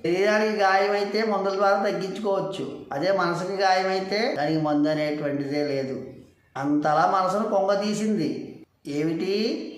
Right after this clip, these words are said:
తన వాళ్ళను చూడకూడనటువంటి దృష్టితో చూడడం అనేటువంటి స్థితి.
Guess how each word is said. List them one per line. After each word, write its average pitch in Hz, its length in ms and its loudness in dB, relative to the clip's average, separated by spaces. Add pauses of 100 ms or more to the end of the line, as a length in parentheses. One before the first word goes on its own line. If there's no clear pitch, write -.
(320)
తన 156 180 0
వాళ్ళను 170 600 2
చూడకూడనటువంటి 190 1040 0
దృష్టితో 175 480 -2
చూడడం 170 360 0
అనేటువంటి 165 580 0
స్థితి. 147 800 -2